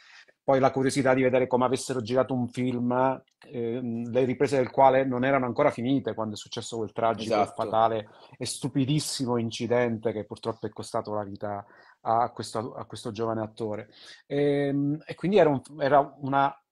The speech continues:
Speaker 1: cosa irripetibile, tant'è vero che tutti gli altri Corvo che sono usciti dopo, cinematografici, televisivi, eccetera, non si avvicinavano perché il paragone con quello non reggeva, non si poteva reggere.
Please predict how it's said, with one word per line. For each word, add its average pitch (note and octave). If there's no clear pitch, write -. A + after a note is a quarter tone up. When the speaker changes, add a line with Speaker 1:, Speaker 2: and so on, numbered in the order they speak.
Speaker 1:
cosa D#3
irripetibile, D3
tant'è D#3+
vero F#3
che D3
tutti -
gli F3+
altri E3+
Corvo C#3+
che C3
sono C3+
usciti -
dopo, C3+
cinematografici, C3
televisivi, B2+
eccetera, C#3
non C#3+
si D3+
avvicinavano F3+
perché C3+
il C3
paragone D#3
con D#3+
quello C#3+
non A#2
reggeva, A2+
non B2
si B2
poteva C3
reggere. A#2+